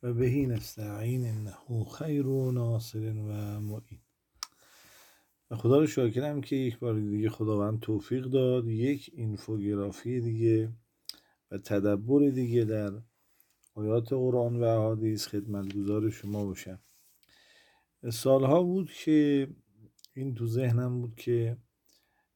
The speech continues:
در حقیقت هنگامی که رفته بودم برای تدریس توی کاشان، خروس رو می‌دیدم که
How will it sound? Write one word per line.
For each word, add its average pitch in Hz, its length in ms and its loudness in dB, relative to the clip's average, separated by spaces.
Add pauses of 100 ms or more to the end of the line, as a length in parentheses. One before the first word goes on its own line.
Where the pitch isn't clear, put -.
(200)
در 104 160 4
حقیقت 107 440 0
هنگامی 113 460 2
که 113 140 0
رفته 110 320 -2
بودم 113 320 -2
برای 107 580 -2 (180)
تدریس 113 600 -4
توی 104 300 -4
کاشان، 123 800 -2 (2250)
خروس 127 560 2
رو 143 160 -2
می‌دیدم 131 640 -2
که 113 560 0